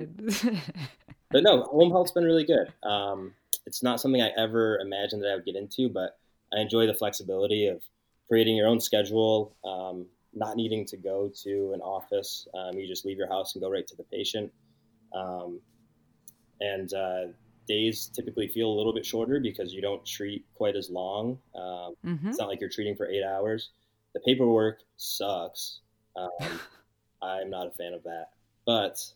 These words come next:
Speaker 2: I think it's a trade-off, right? There's pros and cons with anything.
Speaker 1: Ah, I like that. Two things, actually.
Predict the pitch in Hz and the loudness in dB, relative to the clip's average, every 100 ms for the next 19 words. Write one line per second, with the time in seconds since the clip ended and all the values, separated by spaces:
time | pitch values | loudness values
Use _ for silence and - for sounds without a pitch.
0 | _ _ 98 104 95 87 - 87 78 76 | _ _ -6 -4 -6 -6 -8 -8 -8 -12
1 | - 104 98 92 104 92 95 98 90 87 | -4 -4 -4 -4 -4 -4 -6 -10 -10 -10
2 | 87 85 82 82 - _ _ _ _ _ | -10 -12 -12 -16 -20 _ _ _ _ _
3 | _ _ _ _ - 170 143 151 170 139 | _ _ _ _ -12 -8 -2 -2 0 -4
4 | - 269 294 196 165 175 - 175 156 | 2 2 4 2 4 2 4 0 0